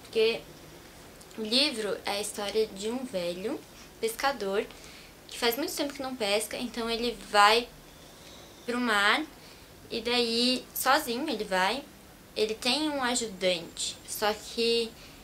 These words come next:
esse ajudante tá de castigo, porque tava, é, não tá de castigo, porque esse ajudante tava indo com o velho e o velho não tava pegando nada.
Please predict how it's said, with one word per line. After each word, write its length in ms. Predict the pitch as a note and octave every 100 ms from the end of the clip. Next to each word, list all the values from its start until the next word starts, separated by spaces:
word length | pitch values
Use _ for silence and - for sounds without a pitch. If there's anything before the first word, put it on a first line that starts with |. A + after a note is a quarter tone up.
| - - -
esse 140 | - A3+
ajudante 480 | A3+ G3+ F#3+ G#3+
tá 100 | G#3+
de 140 | G3+ -
castigo, 680 | A3+ B3 - - G#3+ C4
porque 480 | A#3+ - F#3+ F3+ D#3 -
tava, 300 | A3 G3 G3 - - -
é, 120 | C4
não 180 | C4 D4
tá 200 | D4+ E4
de 120 | F4+
castigo, 460 | - C#4+ - F3 -
porque 180 | - A3+
esse 160 | B3
ajudante 440 | C#4 C4 B3 C4 C4
tava 220 | C4+ C4
indo 120 | C4
com 160 | C4 C#4+
o 20 |
velho 480 | B3 G3 G#3 A3 F#3 - - - - -
e 40 |
o 40 |
velho 160 | A3 A3
não 80 | B3
tava 180 | A#3 -
pegando 320 | A#3+ B3 C#4
nada. 240 | A#3 D3